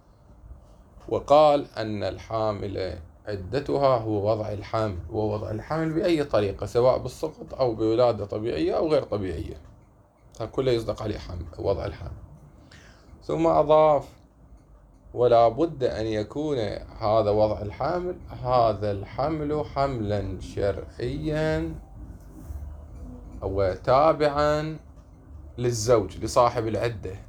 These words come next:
الذي طلقها وهي تعتد منه، هذا الحمل إله،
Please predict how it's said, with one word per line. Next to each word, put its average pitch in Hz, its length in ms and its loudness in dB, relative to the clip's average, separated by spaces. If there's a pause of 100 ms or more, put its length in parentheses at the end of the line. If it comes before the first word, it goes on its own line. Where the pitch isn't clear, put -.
الذي 110 440 0
طلقها 123 1120 0
وهي 117 300 -4
تعتد 113 520 -6
منه، 117 720 0
هذا 147 160 -2
الحمل 165 380 -2
إله، 151 360 0